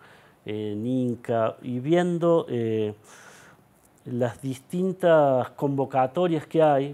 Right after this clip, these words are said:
para, eh, el apoyo de, de distintos proyectos artísticos.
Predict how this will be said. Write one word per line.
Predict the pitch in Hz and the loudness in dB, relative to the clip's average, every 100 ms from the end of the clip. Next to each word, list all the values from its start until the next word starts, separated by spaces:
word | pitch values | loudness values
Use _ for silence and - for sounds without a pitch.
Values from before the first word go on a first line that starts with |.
| - | -6
para, | 127 135 147 151 - - | -2 0 2 0 -4 -10
eh, | 117 113 110 117 | -8 -6 -6 -6
el | 117 117 | -4 -2
apoyo | 120 117 160 160 135 151 156 156 131 | -4 -2 0 0 0 -2 0 0 -4
de, | 113 110 107 104 | -6 -6 -4 -6
de | 101 107 98 | -8 -10 -10
distintos | 107 110 160 156 | -10 -10 -8 -8
proyectos | - 123 117 123 104 | -6 -8 -6 -10 -8
artísticos. | 107 101 - - - - 90 | -8 -8 -12 -18 -20 -20 -20